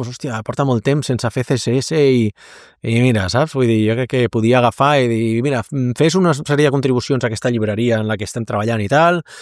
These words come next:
a part de la teva feina, quan puguis i tal, i això, i una entrada al blog, i amb això, doncs, tindries el mes", vale?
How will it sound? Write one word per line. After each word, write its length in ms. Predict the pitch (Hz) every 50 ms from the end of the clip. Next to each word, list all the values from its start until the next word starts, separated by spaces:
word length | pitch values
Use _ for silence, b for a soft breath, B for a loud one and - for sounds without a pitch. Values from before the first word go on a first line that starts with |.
| B B B B B B
a 80 | 110
part 220 | - 120 127 127 131
de 80 | 123 120
la 80 | 113
teva 140 | 117 107 101 -
feina, 380 | 139 151 170 175 180 185 175 127
quan 160 | 117 104 -
puguis 480 | - 151 170 180 185 190 190 175 139
i 80 | 127 -
tal, 160 | 147 160 170
i 80 | 143 120
això, 240 | - 175 196 208 185
i 160 | 147 139 131
una 80 | 127
entrada 320 | 123 113 - 117 107 107 104
al 80 | 92
blog, 240 | 104 104 92 87 -
i 80 | 104 101
amb 80 | 107
això, 240 | 101 - 151 156 165
doncs, 160 | 143 104 -
tindries 320 | 117 110 120 123 120 110 110
el 80 | 98
mes", 240 | 92 92 90 - -
vale? 160 | 113 123 165